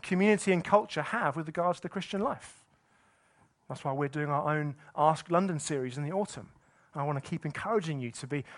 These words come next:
praying and thinking about which friends you wanna ask to help us with those videos and upload them to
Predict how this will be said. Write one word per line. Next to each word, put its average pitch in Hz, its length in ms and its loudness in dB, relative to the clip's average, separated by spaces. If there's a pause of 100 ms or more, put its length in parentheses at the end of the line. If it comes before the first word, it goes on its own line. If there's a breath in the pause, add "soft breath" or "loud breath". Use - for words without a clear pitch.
praying 196 340 2
and 131 100 -4
thinking 175 240 -2
about 143 160 0
which - 180 -8
friends 190 320 2
you 165 80 0
wanna 160 160 2
ask 165 400 -2
to - 80 -10
help 151 240 -2
us - 220 -8 (240 loud breath)
with 165 160 0
those 165 200 2
videos 139 380 2
and 135 100 -4
upload 156 340 -2
them 143 120 -8
to 143 240 -6